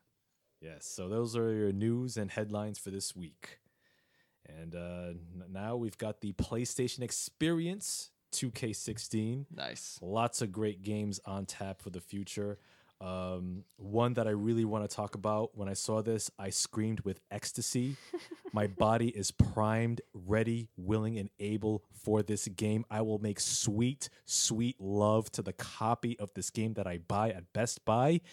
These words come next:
Speaker 1: and that is The Last of Us Part Two.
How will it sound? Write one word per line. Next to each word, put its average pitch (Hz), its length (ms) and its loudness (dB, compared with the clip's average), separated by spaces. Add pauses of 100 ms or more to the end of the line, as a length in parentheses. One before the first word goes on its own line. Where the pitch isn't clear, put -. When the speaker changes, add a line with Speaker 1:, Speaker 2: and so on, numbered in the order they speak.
(220)
Speaker 1:
and 107 160 -2
that 131 260 4
is 127 300 2 (180)
The 101 120 0
Last 120 400 4
of 104 120 4
Us 123 300 6 (220)
Part - 480 8 (200)
Two. 104 420 8